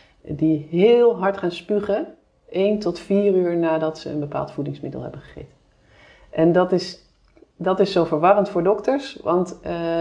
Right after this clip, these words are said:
die klassieke allergie, die I G E gemedieerde, is altijd binnen één, hooguit twee uur en meestal al na een kwartier. Hè, dus dokters kunnen wel eens denken, nou ja, helemaal nergens aan denken, die denken helemaal niet aan een allergie.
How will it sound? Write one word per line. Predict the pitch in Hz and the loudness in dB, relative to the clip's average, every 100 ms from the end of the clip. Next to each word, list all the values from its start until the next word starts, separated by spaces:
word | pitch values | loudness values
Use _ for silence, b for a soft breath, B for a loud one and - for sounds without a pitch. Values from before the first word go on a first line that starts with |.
| 165 | 0
die | 165 165 | 0 0
klassieke | 160 160 254 196 | 0 2 2 2
allergie, | 165 165 175 214 254 - _ _ _ | 2 0 0 0 -2 -10 _ _ _
die | 147 - | -6 -4
I | 190 | -2
G | |
E | 185 156 | -2 -4
gemedieerde, | 151 147 147 151 156 170 | -2 0 0 0 0 -2
is | 170 | -2
altijd | 165 170 175 170 | 0 0 -2 -2
binnen | 160 165 - - _ _ | 0 0 -2 -10 _ _
één, | - 151 160 160 160 | -2 0 2 0 -4
hooguit | - 156 156 151 | -6 -4 -2 -4
twee | - 151 - | 0 0 2
uur | 156 208 - - | 0 -2 -6 -14
en | 139 | -6
meestal | 131 147 147 156 147 | 0 0 2 2 4
al | 151 151 | 2 0
na | 143 | 0
een | 143 | -2
kwartier. | 147 - - - - | -6 -6 -10 -10 -4
Hè, | 175 180 | 2 6
dus | 180 - - _ 151 - _ | 4 2 -10 _ -18 -18 _
dokters | - 156 - 233 | -8 -8 -2 -4
kunnen | - 151 139 | 2 2 2
wel | 135 | 0
eens | 143 | 0
denken, | 131 143 147 143 - _ _ - | 0 0 0 -2 -4 _ _ -2
nou | 160 | 2
ja, | 143 - - - | 4 2 -6 -4
helemaal | 156 151 143 180 | 0 2 4 4
nergens | 254 135 - 127 | 4 2 0 -4
aan | 131 | -2
denken, | 127 143 196 | -2 -2 -2
die | |
denken | 156 160 170 | 2 2 2
helemaal | 151 156 139 | 0 0 -2
niet | 135 139 | -4 -4
aan | 135 | -4
een | 135 143 | -4 -6
allergie. | - 139 214 165 - | -8 -6 -4 -4 -6